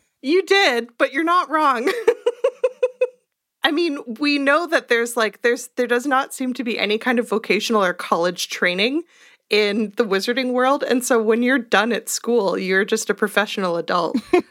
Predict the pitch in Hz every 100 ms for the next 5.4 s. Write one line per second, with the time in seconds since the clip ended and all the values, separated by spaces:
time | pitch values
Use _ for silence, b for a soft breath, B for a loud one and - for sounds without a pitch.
0 | 370 - 494 453 - - - 175 185 240
1 | 247 - 269 269 - 269 247 233 254 269
2 | 320 359 370 214 196 220 233 226 226 208
3 | 226 220 202 190 220 220 233 202 208 214
4 | - 208 202 208 190 190 214 - 208 -
5 | _ - 190 185